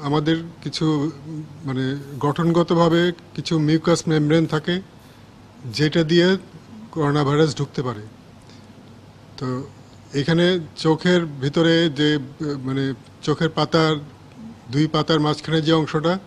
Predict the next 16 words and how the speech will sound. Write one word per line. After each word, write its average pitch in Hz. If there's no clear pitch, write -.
এই 147
অংশটাই 160
হচ্ছে 170
করোনার 147
ঢোকার 135
রাস্তা। 123
তো 131
সেই 165
কারণে 180
আমরা 165
যেটা 165
বলি 165
যে 170
সবসময়, 165
উম, -
মানে, 127